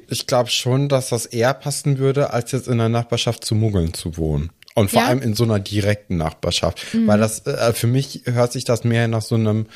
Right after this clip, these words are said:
Speaker 1: n-, n-, ja, nach so einer typischen englischen,
Speaker 2: Mhm.
Speaker 1: äh, Vorstadt-, Stadt
Speaker 2: Ja.
Speaker 1: an. Also, wo das wirklich so Haus an Haus ist.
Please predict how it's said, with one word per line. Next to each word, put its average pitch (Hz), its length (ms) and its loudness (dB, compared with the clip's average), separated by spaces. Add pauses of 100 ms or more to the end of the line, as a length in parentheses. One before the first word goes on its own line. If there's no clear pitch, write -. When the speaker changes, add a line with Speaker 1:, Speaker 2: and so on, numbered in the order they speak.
(420)
Speaker 1:
n-, 113 280 -2
n-, 117 280 -4
ja, 127 180 2
nach 104 140 0
so - 180 -2
einer 113 280 0
typischen 120 760 0
englischen, 117 720 0 (340)
Speaker 2:
Mhm. 226 340 0
Speaker 1:
äh, 110 340 2
Vorstadt-, 110 760 0
Stadt - 560 -2 (340)
Speaker 2:
Ja. 254 120 4
Speaker 1:
an. 95 320 2 (160)
Also, 104 460 2
wo 104 260 2
das - 280 -10
wirklich 113 360 2
so 101 240 0
Haus 113 200 2
an 107 220 -2
Haus 117 320 0
ist. 120 340 -2